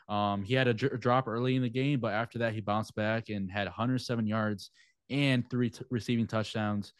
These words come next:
He is really what the Packers have needed the last few weeks. Um, losing Devontae is obviously, um, the reason for why their offense has been so lackluster this season. And finally, they, they have a Devontae Ad-, Adams, uh, type of game,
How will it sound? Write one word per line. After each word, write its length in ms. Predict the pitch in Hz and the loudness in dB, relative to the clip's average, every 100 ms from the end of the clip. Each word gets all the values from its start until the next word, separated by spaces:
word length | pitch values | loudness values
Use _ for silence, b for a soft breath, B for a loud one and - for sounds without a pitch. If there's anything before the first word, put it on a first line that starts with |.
| b b b | b b b
He 320 | - 127 135 | 0 4 4
is 140 | 123 107 | 4 2
really 200 | 123 123 | 4 4
what 220 | 117 107 | 2 0
the 60 | 110 | -2
Packers 440 | 110 107 113 101 | -2 -2 -2 -2
have 120 | 101 | -2
needed 320 | 98 101 98 | 0 0 0
the 80 | 95 | -2
last 340 | 95 95 95 - | -2 -2 -4 -6
few 100 | 104 | -4
weeks. 380 | 95 95 - - _ b b | -2 -2 -6 -20 _ b b
Um, 200 | 95 95 | -4 0
losing 240 | 104 110 104 | 0 0 0
Devontae 460 | 98 101 95 98 | 0 0 0 -2
is 100 | 95 | -2
obviously, 600 | 95 95 95 - 95 90 - b b b | 0 -2 -4 -4 -4 -4 -8 b b b
um, 420 | 92 95 92 90 85 _ - | -4 -2 -2 -4 -8 _ -2
the 80 | 98 | 0
reason 340 | 101 98 95 | 2 0 -2
for 360 | - 101 98 95 | -2 0 0 0
why 220 | 98 101 | 0 0
their 160 | 95 | 0
offense 320 | 95 95 98 101 | -2 -2 -6 -8
has 100 | 90 | -8
been 160 | 92 | -8
so 180 | - 98 | -6 -6
lackluster 560 | 92 92 95 95 - 98 | -4 -6 -6 -10 -8 -8
this 180 | 92 | -8
season. 420 | - 98 95 92 90 b b b b | -8 -6 -6 -8 -10 b b b b
And 180 | 95 92 | -8 -4
finally, 460 | 110 113 117 110 | 0 2 2 2
they, 280 | 101 98 98 | 0 0 -2
they 180 | 98 101 | -2 -2
have 240 | 104 107 | 0 0
a 120 | 104 98 | -2 -4
Devontae 380 | 95 101 101 104 | -2 -2 -2 -4
Ad-, 180 | 98 95 - - | -4 -6 -14 -8
Adams, 400 | 104 101 95 92 - | -4 -2 -4 -8 -10
uh, 340 | 98 92 90 87 | -6 -4 -6 -8
type 260 | - 98 95 | -8 -8 -8
of 140 | 92 | -6
game, 380 | 98 98 95 | -4 -4 -6